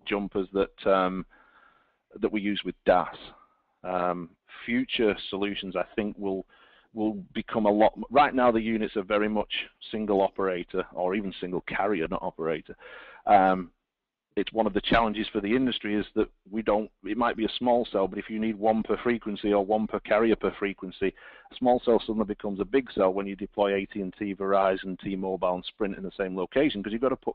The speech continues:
five or six or seven of these boxes on a wall. You might as well just put a full-blown base station in. So I think future development of small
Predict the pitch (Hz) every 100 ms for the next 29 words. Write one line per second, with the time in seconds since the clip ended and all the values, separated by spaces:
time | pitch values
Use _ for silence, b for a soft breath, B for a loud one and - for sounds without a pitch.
0 | - 104 95 98 - - 95 - 107 101
1 | 98 92 98 - 98 90 87 92 - -
2 | b b b b _ 85 104 90 85 90
3 | 98 98 104 95 95 92 104 143 - 87
4 | 82 82 85 B B B B - 123 127
5 | 151 139 - 147 139 120 117 120 113 104
6 | - 107